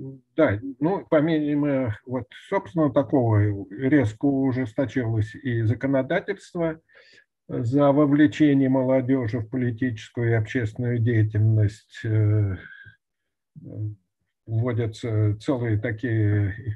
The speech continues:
новые институты вроде Роскомнадзора, который отслеживает, э, деятельность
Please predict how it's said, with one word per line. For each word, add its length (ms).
новые 480
институты 680
вроде 500
Роскомнадзора, 1000
который 460
отслеживает, 1000
э, 300
деятельность 1400